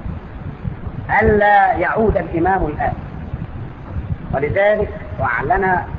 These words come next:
الوكيل الرابع للشيعة غيبة الإمام الكبرى. فالإمام الشيعي إذن غيبتان، غيبة صغرى وغيبة كبرى. الغيبة الصغرى تبتدئ منذ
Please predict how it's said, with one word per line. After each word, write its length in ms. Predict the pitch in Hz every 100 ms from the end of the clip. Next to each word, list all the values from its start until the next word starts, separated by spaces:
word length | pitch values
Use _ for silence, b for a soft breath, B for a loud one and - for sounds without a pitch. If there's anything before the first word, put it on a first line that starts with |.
| -
الوكيل 500 | 131 139 139 170 151
الرابع 500 | 135 156 170 165 135
للشيعة 600 | 127 - - 185 147 139 -
غيبة 400 | 180 185 165 156 -
الإمام 560 | 139 - 135 165 196 185
الكبرى. 420 | - 202 139 - - - - - - - - -
فالإمام 680 | 151 165 165 175 190 220 180
الشيعي 640 | 151 - 165 156 - 175 165
إذن 320 | 185 151 139
غيبتان، 520 | 147 151 156 185 185 165
غيبة 380 | 151 147 170 175 143 -
صغرى 380 | 196 185 185 175
وغيبة 520 | 156 147 165 151 151 -
كبرى. 320 | 214 214 202 185
الغيبة 380 | 175 214 226 220 -
الصغرى 380 | - 226 180 165 165
تبتدئ 420 | - 214 226 233 - - - - - -
منذ 320 | 202 226 196